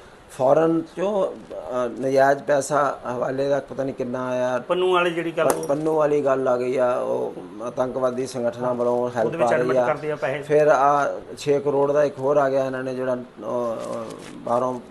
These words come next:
Speaker 1: ਨਜਾਇਜ਼ ਪੈਸਾ ਮੰਗਾਇਆ। ਸੋ ਟੇਂਟਿਡ ਪਾਰਟੀ ਇਸ ਵੇਲੇ ਸਭ ਤੋਂ ਜ਼ਿਆਦਾ ਜਿਹਨੂੰ ਕਹਿੰਦੇ ਟੇਂਟਿਡ ਪਾਰਟੀ ਸਾਬਤ ਹੋਈ ਆ ਇਹ ਜਿਹੜੀ ਕੇਜਰੀਵਾਲ ਦੀ ਪਾਰਟੀ ਆ। ਔਰ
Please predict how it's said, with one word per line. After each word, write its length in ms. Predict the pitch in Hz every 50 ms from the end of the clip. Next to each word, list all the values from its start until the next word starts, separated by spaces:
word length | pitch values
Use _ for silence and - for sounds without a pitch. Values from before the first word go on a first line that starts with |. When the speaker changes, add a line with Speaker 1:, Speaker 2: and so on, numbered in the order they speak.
| 104 104 110 113 - 117
Speaker 1:
ਨਜਾਇਜ਼ 320 | 123 123 127 123 123 123
ਪੈਸਾ 320 | - 135 131 120 123 127 123
ਮੰਗਾਇਆ। 420 | 127 127 117 117 117 123 - 165 - - - - - - - - - - - -
ਸੋ 280 | 202 214 208 196 - - - - 269 240 214 - - - - - -
ਟੇਂਟਿਡ 400 | 202 220 226 214 180 220 220 214
ਪਾਰਟੀ 460 | 190 - 139 135 131 127 131 151 156
ਇਸ 180 | 139 135 135 -
ਵੇਲੇ 140 | 139 143 -
ਸਭ 260 | - - - 156 165 - - -
ਤੋਂ 140 | - 170 170
ਜ਼ਿਆਦਾ 440 | 170 - 123 113 117 123 131 135 135
ਜਿਹਨੂੰ 260 | 120 127 123 131 135
ਕਹਿੰਦੇ 260 | 131 123 123 127 131
ਟੇਂਟਿਡ 400 | 127 - 123 123 117 123 123 113
ਪਾਰਟੀ 420 | 107 101 113 110 110 - 123 120 117
ਸਾਬਤ 340 | - 117 104 107 107 -
ਹੋਈ 220 | 107 101 101 107 117
ਆ 80 | 117
ਇਹ 340 | 120 - - - - 131 131 - - - - - - - - - - - - - 107
ਜਿਹੜੀ 320 | 107 107 104 104 110 107 -
ਕੇਜਰੀਵਾਲ 500 | - 113 110 110 110 123 113 113 110 110
ਦੀ 80 | 110 113
ਪਾਰਟੀ 420 | 98 120 110 101 101 95 107 127
ਆ। 60 | 147 151
ਔਰ 300 | 135 - 143 143 147